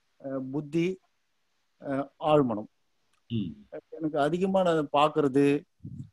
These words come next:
Speaker 1: கேக்குறது, நான் ஏற்கனவே பார்த்த அந்த negative thoughts இதெல்லாம் வந்து டி வி, இதெல்லாம் பார்த்ததுனால நிறைய தப்பு தப்பான சிந்தனைகள் அதிகமா வந்துட்டு இருக்கு.
Speaker 2: ம், ம்.
Speaker 1: உங்களோட ஸ்பீச்ல இருந்து தான் நான் இதை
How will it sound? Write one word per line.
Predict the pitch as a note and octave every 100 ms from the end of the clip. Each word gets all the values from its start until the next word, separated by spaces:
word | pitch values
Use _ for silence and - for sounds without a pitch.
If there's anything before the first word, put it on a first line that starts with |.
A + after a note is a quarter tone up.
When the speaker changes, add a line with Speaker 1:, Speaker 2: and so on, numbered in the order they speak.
| D#3
Speaker 1:
கேக்குறது, | D#3 D3+ C3 A#2+ C3+ C3+ C3 _ _ _ _ _ _ _ _
நான் | C#3
ஏற்கனவே | C3+ D#3 D#3 D#3 E3
பார்த்த | D3+ D3 C#3 C#3+
அந்த | C3+
negative | C3 C3 C#3 C#3+
thoughts | C3 C3 B2+ - C3
இதெல்லாம் | B2 C3+ D3
வந்து | C#3 C#3
டி | C#3+ D3
வி, | C3+ C3+ C3 _ _ -
இதெல்லாம் | D#3 E3 E3
பார்த்ததுனால | D#3 D3 D#3+ E3+
நிறைய | C#3+ C3+ D3
தப்பு | D3 B2+ C3
தப்பான | C#3 C3+ D3 D3
சிந்தனைகள் | C3+ C3+ D3+ D3 A#2+
அதிகமா | A2+ A#2+ B2+ B2
வந்துட்டு | G#2+ G#2+ G#2+ - -
இருக்கு. | - _ C3+ - _ _
Speaker 2:
ம், | B2 A#2+ A#2
ம். | A#2+ G2+ F2+ - _ _ _ _ _ -
Speaker 1:
உங்களோட | D#3 D#3+ D3 D3+ C#3+ C#3+ _
ஸ்பீச்ல | - - E3+ D3
இருந்து | C#3+
தான் | D3
நான் | C#3+
இதை | A#2